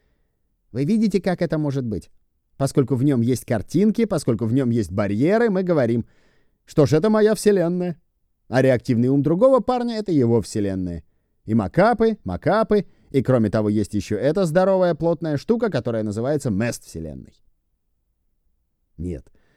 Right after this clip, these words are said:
Реактивный ум, мест вселенная, реактивный ум. Вот как обстоит дело в настоящее время. Однако это могло бы быть так. Домашняя вселенная, мест вселенная,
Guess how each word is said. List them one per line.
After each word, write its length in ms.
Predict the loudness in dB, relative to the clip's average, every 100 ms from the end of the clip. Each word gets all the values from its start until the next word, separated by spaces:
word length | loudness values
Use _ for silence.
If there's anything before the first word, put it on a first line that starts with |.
| _
Реактивный 580 | 0 2 2 -2 -6 -2
ум, 360 | 4 6 4 0
мест 280 | -4 -4 -6
вселенная, 520 | -12 -4 -2 0 0
реактивный 520 | -2 -4 -6 -2 -2 -2
ум. 280 | -4 -6 -8 _ _ _ _ _ _ _
Вот 180 | -2 -2
как 160 | -2 -6
обстоит 360 | -4 -2 -2
дело 240 | 0 0 0
в 40 |
настоящее 600 | -4 -4 -4 -4 -4 -4
время. 320 | -4 -6 -10 _ _ _ _ _ _ _ _
Однако 400 | -10 -8 -8 -10
это 160 | -8
могло 300 | -6 -4 -4
бы 100 | -4
быть 220 | -4 -6 -6
так. 280 | -8 -8 -18 -20 _ _ _ _ _
Домашняя 680 | -2 0 2 -2 -6 -6 -6
вселенная, 680 | -2 2 2 2 0 0 -2 _ _ _
мест 460 | -14 -2 2 2 -2
вселенная, 720 | -2 2 2 2 -2 -2 -4